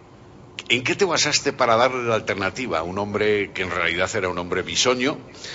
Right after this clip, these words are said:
pero que en realidad ya sabías que dominaba este tema del balonmano y que lo estudiaba con mucha, con mucha intensidad? Pero tú arriesgaste también, diciendo, "Este señor va a ser el primer técnico, puesto que Manolo Cadenas ya se marcha"?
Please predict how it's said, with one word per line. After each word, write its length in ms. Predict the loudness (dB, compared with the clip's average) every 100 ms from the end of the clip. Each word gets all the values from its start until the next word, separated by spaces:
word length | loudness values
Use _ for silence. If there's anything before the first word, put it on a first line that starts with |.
| -14 -14 0
pero 220 | 2 4
que 80 | 2
en 80 | 0
realidad 420 | 2 2 4 4
ya 100 | 4
sabías 460 | 4 2 4 2 2
que 320 | 0 2 2
dominaba 580 | 0 -2 0 2 4 4
este 240 | 2 -2
tema 280 | 0 0 2
del 140 | 0 2
balonmano 580 | 0 2 2 2 -2
y 100 | -6
que 200 | -4 -4
lo 140 | 0 -2
estudiaba 560 | -2 0 4 6 4
con 160 | 0 -4
mucha, 460 | -4 0 2 0 -4
con 140 | -10
mucha 220 | -4 -2
intensidad? 560 | 0 0 0 0 0 -2 -6 -14 -12 -2
Pero 200 | 0 0
tú 340 | -4 -2 2 2
arriesgaste 640 | 2 0 2 2 2 -2
también, 580 | -4 -2 -2 -2 -4 -8
diciendo, 480 | -4 -4 -2 -4 -2
"Este 220 | -2 -2
señor 360 | -2 0 0 2
va 60 | 0
a 40 |
ser 160 | 2 0
el 80 |
primer 300 | 0 -2 -2
técnico, 580 | 0 0 0 -2 -4 -6 -8 -18 -6 -4
puesto 240 | -2 0
que 100 | 0
Manolo 300 | 2 2 4
Cadenas 360 | 4 4 4 0
ya 100 | 0
se 140 | -2
marcha"? 280 | -8 -10